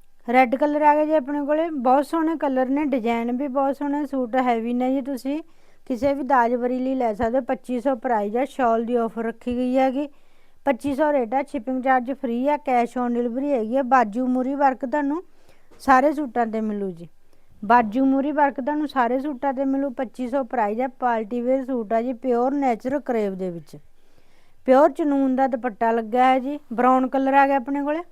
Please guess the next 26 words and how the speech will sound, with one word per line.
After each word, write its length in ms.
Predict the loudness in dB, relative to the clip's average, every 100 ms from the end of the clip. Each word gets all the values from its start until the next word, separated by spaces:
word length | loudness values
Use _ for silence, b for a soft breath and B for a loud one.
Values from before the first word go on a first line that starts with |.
| -18 -20 -20 -20 -20 -20 -20 -20 -20 -20 -2
ਕਲਰ 260 | 4 6 6
ਵੀ 140 | 4 4
ਸਾਰੇ 280 | 6 6
ਬਹੁਤ 300 | 4 0 0
ਪਿਆਰੇ 340 | -2 0 2 2
ਨੇ, 160 | -2 0
ਡਿਜ਼ਾਈਨ 480 | 0 0 0 0
ਵੀ 160 | 0 -2
ਬਹੁਤ 280 | 2 2 2
ਸੋਹਣੇ 320 | -2 -2 -2
ਨੇ, 120 | -2 -6
ਪਿਓਰ 420 | -4 0 2 0
ਨੈਚੁਰਲ 500 | 0 -2 -4 -4 -4
ਕਰੇਵ 360 | -4 -4 -2 -2
ਦੇ 160 | -4 -4
ਸੂਟ 320 | -4 -6 -4
ਆ 140 | -2 -2
ਗਏ 120 | -2
ਜੀ 100 | -4
ਆਪਣੇ 300 | -4 -6 -6
ਕੋਲੇ 200 | -4 -4
ਪੱਚੀ 380 | -6 -10 -8 -6
ਸੌ 200 | 0 0
ਰੇਂਜ 280 | 0 -2 -4
ਦੇ 100 | -6
ਵਿੱਚ। 220 | -8 -12